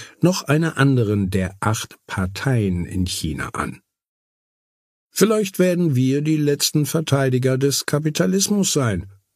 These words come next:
meinte er. Dass in Europa und den U S A sozialistische Ideen eine Renaissance erfahren, ist für ihn unverständlich.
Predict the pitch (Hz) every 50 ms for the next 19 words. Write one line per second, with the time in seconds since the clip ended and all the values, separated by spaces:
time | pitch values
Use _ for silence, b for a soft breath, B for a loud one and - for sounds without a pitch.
0 | _ _ - 80 76 - - - - - - - - - - - - - _ _
1 | _ _ _ _ _ _ _ B B B B B B B B _ - 95 90 -
2 | - - 117 110 101 98 90 92 87 82 82 85 107 127 131 123 117 107 95 82
3 | 73 87 85 - 82 82 80 80 - 104 101 95 92 87 - - 107 123 131 123
4 | 98 87 85 87 82 78 - - 87 80 85 110 120 - - 113 98 - 95 78
5 | 82 98 101 98 110 117 117 113 110 78 80 90 87 85 85 82 90 92 92 87
6 | - - 120 131 127 117 - 107 117 117 - 123 110 107 107 117 127 127 - 135
7 | 117 - - - - - 131 139 147 156 165 - - - 220 247 269 - - 170
8 | 123 - - - - - - - - - - - - -